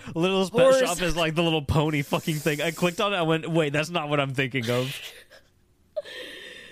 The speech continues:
Speaker 2: Uh,
Speaker 1: Wow.
Speaker 2: hilarious.
Speaker 1: No, fuck Pandy is what I'm trying to <laughs> say.
Speaker 2: Yeah, we don't like her.
Speaker 1: I do not like Pandy.
Speaker 2: Sorry.
Speaker 1: Anyway, she's
Speaker 2: Mm.
Speaker 1: when she's done texting Pandy,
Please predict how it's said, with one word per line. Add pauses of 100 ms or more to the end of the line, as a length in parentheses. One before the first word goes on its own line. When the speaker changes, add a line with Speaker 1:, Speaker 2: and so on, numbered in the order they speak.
(220)
Speaker 2:
Uh,
Speaker 1:
Wow. (500)
Speaker 2:
hilarious.
Speaker 1:
No,
fuck
Pandy
is
what
I'm
trying
to
<laughs>
say. (520)
Speaker 2:
Yeah,
we
don't
like
her.
Speaker 1:
I
do
not
like
Pandy.
Speaker 2:
Sorry. (120)
Speaker 1:
Anyway, (320)
she's
Speaker 2:
Mm. (100)
Speaker 1:
when
she's
done
texting
Pandy,